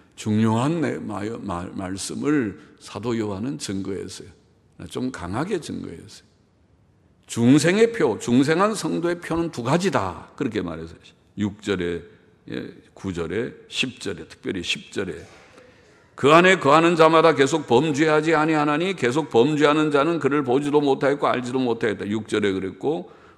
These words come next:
구 절에 "하나님께로서 난 자마다 계속 죄를 짓지 아니하나니 하나님의 씨가 그 속에 거하며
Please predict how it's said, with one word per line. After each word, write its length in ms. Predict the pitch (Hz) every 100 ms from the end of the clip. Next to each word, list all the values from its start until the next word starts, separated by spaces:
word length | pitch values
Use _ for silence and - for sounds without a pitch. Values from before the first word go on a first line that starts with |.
| -
구 180 | 127
절에 240 | 151 165 165
"하나님께로서 720 | 151 143 160 165 160 160 156
난 220 | 151 165
자마다 380 | 156 151 156 160
계속 340 | 156 127 151
죄를 300 | 147 131 151
짓지 340 | 151 147 147 165
아니하나니 840 | 123 147 147 139 139 143 202 220 - -
하나님의 460 | - 151 147 143
씨가 460 | 139 - 233 196 151
그 140 | 143
속에 460 | 143 143 139 123 143
거하며 560 | 143 123 110 104 95